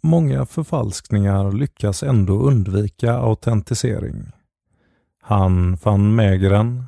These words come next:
en av nittonhundratalets mest kända förfalskare, använde historiska målardukar för sina Vermeer-förfalskningar och skapade sina egna färgpigment för att få målningarna att förefalla äkta.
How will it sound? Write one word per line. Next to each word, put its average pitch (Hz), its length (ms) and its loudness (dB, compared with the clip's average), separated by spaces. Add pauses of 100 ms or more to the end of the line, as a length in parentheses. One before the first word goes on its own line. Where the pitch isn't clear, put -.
en 135 260 -2
av 120 240 -4
nittonhundratalets 95 1160 -2
mest 151 300 -4
kända 107 520 -2
förfalskare, 101 840 -2 (600)
använde 110 540 2
historiska 139 720 0
målardukar 101 840 0
för - 160 -8
sina 98 520 0
Vermeer-förfalskningar 98 1300 -4 (880)
och 190 140 -2
skapade 127 640 0
sina 165 300 -2
egna 113 600 0
färgpigment 101 920 -2
för 135 100 -4
att 131 160 -4
få 95 300 -2
målningarna 92 680 0
att 98 480 -8
förefalla 98 600 -4
äkta. - 380 -12